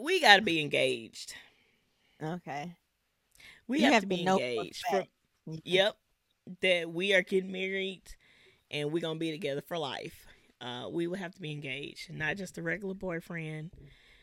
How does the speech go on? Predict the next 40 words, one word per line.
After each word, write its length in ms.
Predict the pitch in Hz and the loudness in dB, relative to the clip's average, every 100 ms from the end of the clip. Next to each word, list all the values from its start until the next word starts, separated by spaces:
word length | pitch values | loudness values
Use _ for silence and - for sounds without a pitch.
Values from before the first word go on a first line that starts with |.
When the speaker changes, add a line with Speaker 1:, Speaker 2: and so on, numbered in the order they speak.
| _ _ _ _ _ _ _ _ _ _ _ - - _ _ _ _ _ - 466 | _ _ _ _ _ _ _ _ _ _ _ -20 -20 _ _ _ _ _ -12 -10
Speaker 2:
Okay. 0 | |
Speaker 1:
Yeah. 180 | 415 427 - _ _ _ _ _ - - - | -10 -12 -18 _ _ _ _ _ -20 -20 -12
Speaker 2:
So, 140 | - - 659 571 - _ _ - - | 2 6 6 4 2 _ _ -14 2
I 60 | 453 640 640 | 4 4 2
be 60 | 233 | 2
wondering 840 | 226 226 185 170 170 165 180 190 - - - - _ - | 6 6 6 2 2 0 -2 -4 -10 -20 -20 -20 _ 4
now, 720 | 220 202 165 139 143 143 185 _ _ _ - | 8 8 6 4 4 4 0 _ _ _ -2
because, 320 | 240 294 262 | 6 6 8
like, 200 | 254 226 | 6 6
we 140 | 285 | 4
do 280 | 240 269 233 | 2 4 6
a 40 | 202 | 8
lot 240 | 226 233 | 6 6
of 100 | 226 | 2
times, 500 | 226 214 196 185 185 | 0 0 0 -4 -6
like, 220 | 175 170 | -4 -4
whenever 360 | 196 196 208 208 | -4 -4 -4 -4
these 220 | 202 196 | -4 -6
type 240 | - 190 185 | -6 -8 -6
of 60 | |
situa-, 280 | 180 196 185 | -10 -10 -8
even 340 | - 240 226 214 | -2 2 4 4
with 160 | 208 | 2
the 80 | 190 | -2
Keke 340 | - 208 196 | -4 -4 -4
Palmer 280 | - 190 180 | -2 -2 -2
situation, 500 | 175 170 180 180 202 | -4 -6 -6 -4 -2
be 60 | 208 | 0
like, 100 | 202 | 2
"Well, 80 | 220 | 2
you 120 | 262 | 0
just 180 | 220 202 | 0 -2
a 60 | 196 | 2
boyfriend, 540 | 202 208 202 190 190 | 6 6 4 0 2
blah, 100 | 190 | 0
blah, 80 | 185 | 0
blah." 100 | 185 - - - | -2 -4 -16 -4
So 100 | - | 4
at 180 | 247 240 | 8 10
one, 260 | 269 277 | 8 6